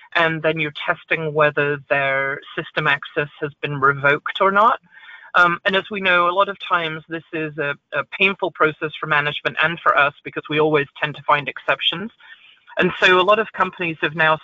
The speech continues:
said, "Well, why don't, why don't they do that, that same test on a daily, weekly, monthly basis to be comparing, uh, their current kind of H R listing of current employees,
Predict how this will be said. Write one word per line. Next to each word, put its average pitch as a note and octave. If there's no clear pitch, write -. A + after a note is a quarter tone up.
said, D3+
"Well, D#3+
why F#3
don't, F#3
why F#3+
don't E3
they F3+
do D#3
that, C#3+
that D3+
same D#3
test D#3
on D3+
a C#3+
daily, D3+
weekly, D3+
monthly C#3+
basis D#3+
to F3
be D3+
comparing, D#3
uh, D3
their D3
current D3+
kind D3+
of C#3+
H F3
R D#3
listing D3
of C#3+
current D#3
employees, D3